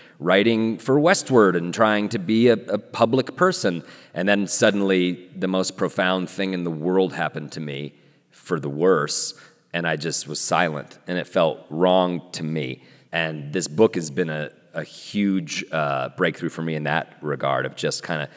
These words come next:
not keeping it secret, not wondering if people know this about me or my family, just kinda kicking open the door and being like, "This happens to me, and it happens to a lot of people and a lot of families, and it's tragic and sad, and it's part of me,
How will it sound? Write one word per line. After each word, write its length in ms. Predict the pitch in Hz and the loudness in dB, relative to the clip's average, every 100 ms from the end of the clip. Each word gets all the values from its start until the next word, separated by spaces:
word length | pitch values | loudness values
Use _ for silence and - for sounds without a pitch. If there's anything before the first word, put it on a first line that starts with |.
| - _ _ _ _ | -20 _ _ _ _
not 320 | 98 92 90 | -4 -2 -2
keeping 280 | - 101 85 | -4 -6 -6
it 100 | 82 | -8
secret, 380 | - 120 - 107 | -4 -4 -2 0
not 200 | 98 85 | 0 -2
wondering 380 | 90 98 95 90 | -4 -2 -2 -4
if 120 | 82 | -8
people 260 | 104 85 82 | -10 -8 -6
know 260 | 82 101 | 0 2
this 220 | 107 107 | 2 0
about 340 | 107 95 104 98 | 0 2 2 2
me 240 | 107 110 | -2 -2
or 100 | 107 | -2
my 140 | 87 76 | -4 -8
family, 480 | - 98 101 107 101 | -8 -6 -4 -4 -6
just 200 | 85 - | -8 -8
kinda 160 | 90 | -8
kicking 360 | 82 - 92 95 | -8 -8 -6 -4
open 200 | 90 90 | -4 -4
the 100 | 85 | -6
door 260 | 73 92 90 | 0 2 2
and 80 | |
being 140 | 80 78 | 0 -6
like, 140 | 73 | -6
"This 140 | - - | -6 0
happens 360 | 95 92 87 | -2 -2 -10
to 100 | - | -10
me, 380 | 87 98 131 135 - - - - - | -6 -2 -2 -4 -14 -20 -16 -12 -4
and 120 | 98 | -4
it 60 | 80 | -2
happens 380 | 95 87 87 - | -2 -2 -4 -6
to 120 | 85 | -6
a 20 | |
lot 280 | 78 85 101 | 0 4 4
of 140 | 107 | 2
people 440 | - 110 113 123 123 - - _ _ | -4 -4 0 -2 -2 -18 -20 _ _
and 120 | 92 87 | -6 -2
a 40 | |
lot 200 | 85 92 | 2 2
of 80 | 98 | 2
families, 680 | - 107 110 113 120 - - | -4 -4 -2 -4 -4 -8 -10
and 140 | 87 | -10
it's 260 | 80 - - | -8 -8 -8
tragic 540 | - - 92 92 95 | -6 2 2 2 -2
and 140 | 87 80 | -6 -6
sad, 300 | - 90 101 | 0 2 2
and 120 | 87 | 0
it's 240 | 78 - | -8 -10
part 320 | - - 107 87 | -10 0 2 2
of 60 | |
me, 220 | 71 67 | -4 -12